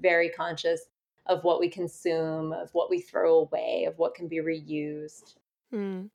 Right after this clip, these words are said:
Speaker 2: What sparked that interest in you? Do you remember?
Speaker 1: It's actually quite morbid, but, uh, I was very, very close with my grandfather, and he passed away when I was eleven.
Speaker 2: Hmm.
Speaker 1: And I,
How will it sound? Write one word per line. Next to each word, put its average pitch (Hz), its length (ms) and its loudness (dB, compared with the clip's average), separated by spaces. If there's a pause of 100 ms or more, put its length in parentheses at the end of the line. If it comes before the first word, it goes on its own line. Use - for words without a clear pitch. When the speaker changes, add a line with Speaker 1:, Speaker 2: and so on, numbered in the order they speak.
(600)
Speaker 2:
What 240 220 0
sparked - 500 0
that 202 260 0
interest 202 440 -6
in 180 100 -4
you? 156 220 -4
Do 190 120 -8
you 185 120 -2
remember? 175 540 -4 (340)
Speaker 1:
It's 247 140 6
actually 466 340 6
quite 247 320 6
morbid, 175 580 4
but, 180 260 4 (120)
uh, 185 200 4
I 202 80 4
was 208 160 2
very, 190 400 6
very 233 180 6
close 196 280 2
with 220 180 2
my 170 140 0
grandfather, 208 920 -2 (100)
and 175 460 -4
he - 160 -2
passed 190 320 -2
away 165 220 6
when 170 120 0
I 160 120 0
was 156 160 -2
eleven. 165 440 0
Speaker 2:
Hmm. 220 260 -6 (420)
Speaker 1:
And 170 400 4 (220)
I, 175 480 2